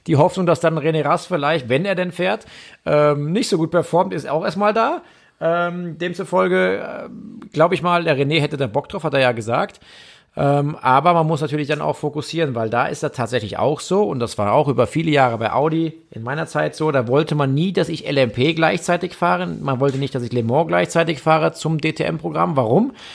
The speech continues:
Weil man gesagt hat: "Timo, du fokussierst dich bitte hundert Prozent auf den Fahrstil eines D-T-M-Autos." Und, ähm,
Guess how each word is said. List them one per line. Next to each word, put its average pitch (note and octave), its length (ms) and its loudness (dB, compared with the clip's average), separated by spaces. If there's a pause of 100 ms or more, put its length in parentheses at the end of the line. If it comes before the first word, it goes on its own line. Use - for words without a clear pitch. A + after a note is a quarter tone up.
(280)
Weil C#3 100 6
man F3 140 4
gesagt F#3 320 2
hat: F#3 100 0
"Timo, F#3 240 0
du E3+ 100 0
fokussierst E3 580 -4
dich - 180 -10
bitte G3+ 340 2 (260)
hundert A#3 300 0
Prozent E3+ 260 -2
auf D3+ 80 -6
den D3+ 140 -4
Fahrstil E3 540 0
eines D3+ 180 -2
D-T-M-Autos." D3+ 840 0
Und, B2 360 -2
ähm, B2+ 340 2